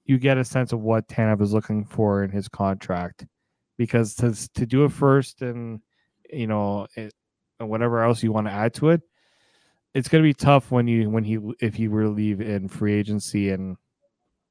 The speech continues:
you don't really have much to show for it, unless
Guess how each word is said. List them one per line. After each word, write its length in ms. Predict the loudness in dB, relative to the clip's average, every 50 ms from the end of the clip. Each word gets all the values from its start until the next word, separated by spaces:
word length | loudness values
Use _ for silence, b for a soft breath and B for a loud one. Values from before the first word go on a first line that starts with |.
| _ _ _ _ _
you 140 | -4 -2 2
don't 180 | 2 2 2 2
really 160 | 0 -2 -2
have 160 | -2 -2 -2
much 280 | -2 -4 -4 -6 -8 -16
to 60 | -14
show 220 | -8 -6 -4 -4
for 200 | -4 -4 -6 -4
it, 40 | 0
unless 540 | 2 2 4 6 6 6 4 4 0 -6 -20